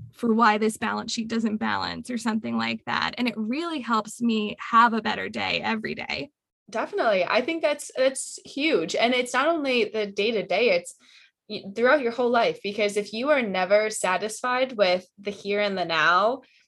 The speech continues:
Speaker 2: you're just gonna keep striving for what more is there. And if, and if you can't, you know, accept what you have in front of you and take,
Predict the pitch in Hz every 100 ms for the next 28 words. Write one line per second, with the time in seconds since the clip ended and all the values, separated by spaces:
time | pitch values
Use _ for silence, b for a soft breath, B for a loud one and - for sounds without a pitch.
0 | - 254 294 - 262 262 247 - 190 202
1 | 190 175 185 185 170 160 156 151 - _
2 | _ 196 196 180 185 180 185 170 175 160
3 | 151 165 175 - 196 190 190 202 - 233
4 | 214 - 202 180 160 151 - _ _ _
5 | _ - 220 220 247 220 - 214 - 208
6 | 202 190 185 190 196 190 185 190 185 160
7 | 170 165 180 165 - _ _ - 190 185
8 | -